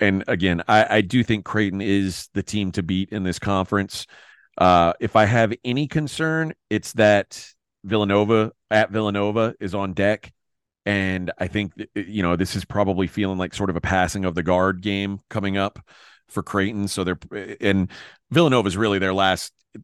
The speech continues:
difficult game of the season. It's Georgetown and DePaul after that. So, uh, but I, I, I would assume that because Marquette got such a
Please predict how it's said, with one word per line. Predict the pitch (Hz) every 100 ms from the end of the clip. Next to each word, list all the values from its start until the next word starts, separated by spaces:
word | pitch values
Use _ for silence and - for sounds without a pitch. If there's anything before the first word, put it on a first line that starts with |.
| 104
difficult | 113 - 92 95 92
game | 98 92 87
of |
the | 85
season. | - 87 76 78
It's | 82
Georgetown | - 104 95 98 90
and | 85
DePaul | 76 - 92 87
after | 80 -
that. | 87 87 82 - - - _ -
So, | - 101 90 87 -
uh, | 107
but | 98 113
I, | 98 107
I, | 95 123 - _ _ -
I | 143
would | 160
assume | - 160 165 135
that | 113 117
because | 104 - 139 131
Marquette | 104 107 - 117 107
got | 120 104 - _ -
such | - 107 101
a | 98 92